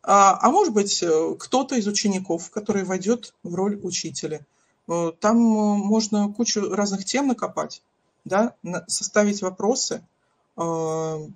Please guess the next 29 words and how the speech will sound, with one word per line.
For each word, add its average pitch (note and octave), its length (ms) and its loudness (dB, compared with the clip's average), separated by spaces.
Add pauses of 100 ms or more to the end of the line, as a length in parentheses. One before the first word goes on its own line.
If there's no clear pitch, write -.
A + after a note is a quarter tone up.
(180)
подготовить G3+ 680 -2
это D3+ 680 -6
интервью, F3 540 -6
сделать G3 340 -2
какой-то, F#3+ 400 -8
может F3+ 260 -8
быть, - 300 -8
э, D3+ 300 -4
оригинальный F3 600 -4
формат, E3+ 500 -2 (340)
типа - 300 -2
интервью G3 500 2
на A#3+ 100 6
ходу, E3+ 520 -2 (160)
там, D3 220 -12
да, F#3+ 120 2
вот G#3 200 -2
вы D3+ 260 -6
куда-то D#3 420 -6
идете, F3+ 420 -2 (300)
или A3+ 160 4
там, F3 420 0
э, E3 60 -4
что-то G#3+ 340 2
делаете, G3 680 2
э, D3+ 440 -4
такое D#3+ 300 -6
вот, D3+ 260 -12
э, D#3 160 -12